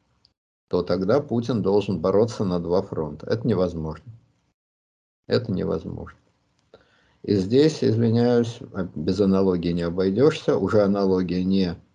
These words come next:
а, с тысяча, не с, а, Крымской войной, а, естественно, аналогия с тысяча девятьсот пятым годом. На Дальнем Востоке треплют русскую армию. Да, там были крупные поражения, это правда.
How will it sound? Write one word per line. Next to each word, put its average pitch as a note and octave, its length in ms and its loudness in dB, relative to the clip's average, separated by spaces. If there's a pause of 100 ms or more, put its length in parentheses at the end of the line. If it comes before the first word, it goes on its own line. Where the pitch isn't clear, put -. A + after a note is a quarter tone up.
(920)
а, E2 300 -6
с - 120 -12
тысяча, E2+ 640 0
не G2 240 4
с, - 160 -12 (160)
а, E2+ 460 -4
Крымской D3 500 2
войной, B2+ 440 2
а, F2 100 2
естественно, G2 720 0
аналогия G2+ 540 2
с G#2 80 -2
тысяча F#2+ 320 -2
девятьсот E2+ 460 -4
пятым E2 320 -4
годом. - 360 -10 (920)
На F#2 160 0
Дальнем F2+ 380 2
Востоке F2 520 -4
треплют E2 580 -4 (1700)
русскую G2+ 420 0
армию. C#3 320 2
Да, A2+ 220 4
там F#2 220 -4
были F2+ 220 0
крупные F2+ 460 -6
поражения, F#2+ 640 0
это - 140 -8
правда. D#3 540 0